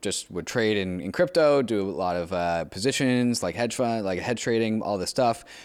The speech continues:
Made a ton of money. Uh, he, he was a great trader, uh, and that's where S B F made a lot of its, uh, initial money,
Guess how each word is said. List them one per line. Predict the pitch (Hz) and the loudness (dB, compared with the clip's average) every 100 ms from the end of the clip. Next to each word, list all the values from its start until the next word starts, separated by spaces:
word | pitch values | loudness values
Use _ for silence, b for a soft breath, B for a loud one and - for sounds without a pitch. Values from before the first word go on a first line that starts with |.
| B 139 | B -2
Made | 113 107 - _ - | 0 0 -4 _ -6
a | |
ton | - 196 | 2 4
of | 147 | 4
money. | 107 101 151 - | 2 0 -4 -10
Uh, | - 107 | -4 -2
he, | 113 120 | 0 0
he | 117 110 | 0 -2
was | 107 | -2
a | 101 | 2
great | 160 139 | 2 2
trader, | 117 90 82 113 B B B | 0 0 -4 -8 B B B
uh, | 101 98 95 | 0 0 0
and | 113 110 104 101 101 - | -2 -2 -2 -2 -4 -6
that's | 113 113 - - | -2 -2 0 -4
where | 110 104 104 | 0 2 2
S | 110 104 | 0 -2
B | - 104 | 0 2
F | 95 - - | 0 -2 -4
made | 104 | 0
a | 98 | 2
lot | 104 | 2
of | 95 | 0
its, | 90 | -4
uh, | - 117 | -4 -4
initial | 117 147 156 147 | 0 2 2 2
money, | 143 139 135 | 2 2 -2